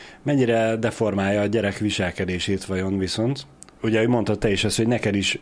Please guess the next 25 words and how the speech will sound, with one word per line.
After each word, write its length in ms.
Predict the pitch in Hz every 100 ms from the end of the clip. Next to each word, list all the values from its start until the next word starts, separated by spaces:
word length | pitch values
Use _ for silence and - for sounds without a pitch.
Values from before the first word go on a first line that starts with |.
| -
jó 380 | 113 110 104
lett 200 | 104 95
volna 400 | - 101 98 95
néha, 560 | 104 98 92 82 95 95 -
ha 280 | 113 101 98
van. 360 | 90 82 80 82 - - - -
Mert 140 | 120
nem 100 | 110
kerültél 380 | 92 104 101 110
volna 180 | 104 104
olyan 140 | 98
helyzetbe, 440 | 95 101 101 98 98
amibe. 440 | 92 85 82 82 - - - - - - -
Ugyanakkor 720 | 160 175 85 87 - 101 120
meg, 300 | 127 110 110 104 - - - - - - - - - - -
mivel 280 | 107 107 98
belekerültél 560 | 143 156 101 90 101
olyan 180 | 95 85
helyzetbe, 400 | 87 87 98 123
ezért 320 | 127 123 120
tudtál 320 | - 120 107 101
belőle 440 | 101 101 98 101
tanulni, 480 | - 98 90 90 101
okulni, 540 | 101 - 101 98 127 147 - - - -
és 400 | - 127 123 -